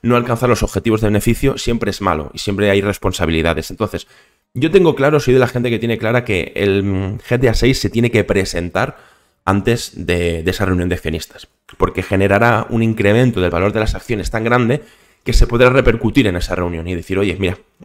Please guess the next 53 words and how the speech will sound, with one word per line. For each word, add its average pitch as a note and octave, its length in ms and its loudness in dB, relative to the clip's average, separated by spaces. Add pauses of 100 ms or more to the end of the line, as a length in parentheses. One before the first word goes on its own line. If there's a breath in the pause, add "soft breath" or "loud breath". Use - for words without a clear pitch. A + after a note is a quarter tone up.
(160)
este - 280 -2
crecimiento G2+ 420 -2
que G2 60 -6
hemos F#2+ 180 -8
tenido, C3 480 0 (300 loud breath)
ah, G2 100 -2
gracias G2+ 300 -4
a - 20 -4
este - 160 -6
anuncio". D#2+ 400 -4 (760)
Entonces, - 580 -2 (420 loud breath)
si C3 160 0
no D3+ 80 4
es C#3+ 160 0
hoy, C3 160 4
día A#2 140 2
veintiséis, F#2+ 760 -2
mm, D2+ 220 -12
será E2+ 280 -4
el G2 60 0
martes F#2+ 320 -2
que F2+ 120 0
viene, G2+ 200 2
será F2+ 220 -2
el F2 60 -2
miércoles, G2 340 -2
será F2 160 0
el F2 60 0
jueves, G#2 260 2
será F#2 160 -4
el F2+ 80 -2
sábado. E2 400 -6 (640)
Pero B2+ 140 4
los B2 80 2
próximos D3 440 2
diez, B2+ 200 6
doce F#2+ 240 0
días A#2+ 240 2
tenemos G#2 240 -4
que - 80 -6
ver G#2 120 -2
la F#2+ 140 -2
revelación. D#2+ 680 -4
Vamos G#2 140 2
a A2+ 60 -4
estar G2+ 160 0
cubriéndolo A#2+ 400 4
en G#2+ 80 0
este - 180 -6
canal, A#2+ 240 0
ya G2+ 80 0
lo F2+ 80 -2
sabéis, C3+ 420 0